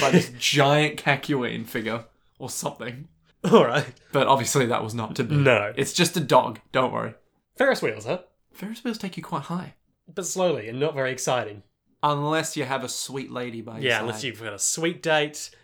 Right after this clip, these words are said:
Speaker 2: and you're having a rom-, romance times and you've got a view. Uh,
Speaker 1: And your hand slips under,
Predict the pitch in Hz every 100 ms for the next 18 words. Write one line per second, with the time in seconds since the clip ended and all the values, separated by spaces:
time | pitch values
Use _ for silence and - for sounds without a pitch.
0 | _ 113 101 107 117 110 110 123 139 143
1 | 143 127 147 - 127 123 127 123 - _
2 | - 123 110 127 113 117 117 120 120 _
3 | _ - 127 117 117 123 120 127 143 139
4 | 123 - 147 - 131 127 123 123